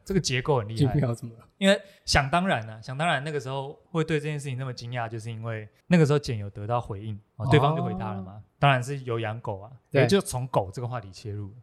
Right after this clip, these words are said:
Speaker 2: 哦。
Speaker 1: 哎，真狗。<laughs> 可是“你也有养狗”，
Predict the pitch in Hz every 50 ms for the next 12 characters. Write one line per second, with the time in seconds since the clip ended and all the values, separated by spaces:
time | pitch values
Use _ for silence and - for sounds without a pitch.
0 | _ _ - 156 147 127 110 101 - - _ _ - 143 170 180 - - 113 -
1 | - - _ - - - 190 - - - - - - - - - - - - -
2 | - - - - - - - - - - - - - - - - 190 185 - 160
3 | 220 294 233 220 190 190 208 226 220 226 208 160 135 127 123 143 147 147 120 107
4 | 98